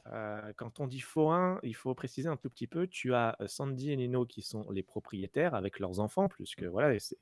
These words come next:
c'est leur famille. Et puis, tu as les ouvriers. Ce sont des gens, euh, qu'ils embauchent et qu'ils paient, euh, parfaitement légalement. Et, euh, ce qui viennent donc monter le manège, euh, bah, pour le, pour les patrons, quoi.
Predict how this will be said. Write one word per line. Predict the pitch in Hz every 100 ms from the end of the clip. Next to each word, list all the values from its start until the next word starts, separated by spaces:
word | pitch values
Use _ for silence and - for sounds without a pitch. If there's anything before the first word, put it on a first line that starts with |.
| -
c'est | - 95
leur | 92
famille. | - 104 180 185 -
Et | 117
puis, | - 190 208
tu | - 147
as | 170
les | 117 104 196
ouvriers. | 175 190 156 160
Ce | -
sont | 104
des | 110
gens, | 117 151 147 - - _ 98
euh, | 95 95 92
qu'ils | - 104 101
embauchent | 123 180 262 -
et | 107 101
qu'ils | - 95
paient, | - 139 160 131
euh, | 104 98 92 101 98
parfaitement | 117 107 110 131
légalement. | 120 104 107 127 208 - - _ 123
Et, | 127 123 113 113 110
euh, | 104
ce | -
qui | - 110
viennent | 123 185 139
donc | 160 -
monter | 123 180 190 180
le |
manège, | 117 101 120 117 98 _ _ _ _ 90
euh, | 87 85 85 82 85 85 - - - _ - - -
bah, | 95 87
pour | 123 123
le, | 110
pour | 90 113
les | 107
patrons, | 101 - 101
quoi. | 95 76